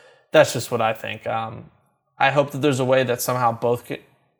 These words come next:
both can happen, because I don't wanna get rid of guys that are in fields, but at the same time, play isn't gonna get that much faster if that many people keep playing.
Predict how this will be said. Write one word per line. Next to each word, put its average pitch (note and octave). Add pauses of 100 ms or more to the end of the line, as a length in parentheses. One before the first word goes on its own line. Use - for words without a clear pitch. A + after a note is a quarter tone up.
(120)
both B2+
can A#2+
happen, B2
because A#2+
I A#2+
don't A#2+
wanna A#2+
get A2
rid B2
of A2+
guys A#2
that A2+
are A2+
in A#2
fields, B2
but -
at A#2
the B2
same A#2
time, B2 (920)
play C#3+
isn't B2
gonna A#2
get A#2
that A2+
much G#2+
faster G#2
if G#2+
that -
many -
people -
keep -
playing. -